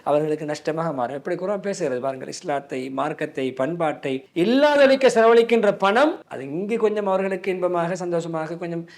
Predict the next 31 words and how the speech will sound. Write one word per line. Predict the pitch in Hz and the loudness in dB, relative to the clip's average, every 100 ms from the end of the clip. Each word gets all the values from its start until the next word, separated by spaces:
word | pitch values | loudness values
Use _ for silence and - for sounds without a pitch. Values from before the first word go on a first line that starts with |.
| - | -10
அவருடைய | 165 165 165 160 | 0 0 2 0
மனது | 165 | 0
குளிர்வதாக | 165 165 160 160 143 | -2 -2 2 2 2
இருந்தாலும், | 160 175 147 123 139 190 _ _ _ | 0 2 2 -2 -6 -10 _ _ _
மறுமையிலே | 135 143 151 135 131 | -6 -4 -2 -2 -4
நஷ்டம், | 139 - 147 139 147 - | -4 -4 -4 -4 -8 -4
அவர்கள் | 131 143 135 - | -2 0 -2 2
தோற்கடிக்கப்படுவார்கள். | 226 240 226 175 151 143 131 135 | 2 6 4 4 -2 -2 -4 -6
பாருங்கள், | 180 156 214 | -6 -4 -4
இங்கு | 240 | -2
வெட்-, | 202 202 - _ | -2 -4 -10 _
வெற்றி | 180 180 - 254 | -6 -6 -4 2
அடைய | 220 196 180 | 4 4 2
வேண்டும், | 175 208 | 2 0
ஜெயம் | 175 185 196 | 2 2 2
பெற | 185 175 | 2 4
வேண்டும், | 170 185 - - - _ - | 4 2 -4 -12 -20 _ -2
சக்சஸ் | 175 170 - 269 269 | -2 -2 2 4 6
ஆக | 269 254 | 6 6
வேண்டும் | 247 240 240 | 4 4 4
என்று | 240 233 | 6 6
அவர்கள் | 233 226 | 6 6
பாடுபடுகிறார்கள். | 226 196 175 147 131 | 6 6 6 6 2
ஆனால் | - 170 202 | -2 0 2
அவர்கள், | 185 196 190 170 | 2 2 0 2
அல்லாஹ் | 214 | 2
சொல்கிறார், | 208 214 233 226 | 2 2 2 0
அன்சக்சஸ், | 233 226 190 - 185 - - _ _ | -2 0 -2 0 -2 -2 -10 _ _
அவர்களுக்கு | - 156 160 196 - | -2 0 0 -2 4
தோல்விதான், | 247 269 254 180 127 - | 6 8 6 6 4 2
தோல்விதான். | 214 220 147 120 | 2 4 2 0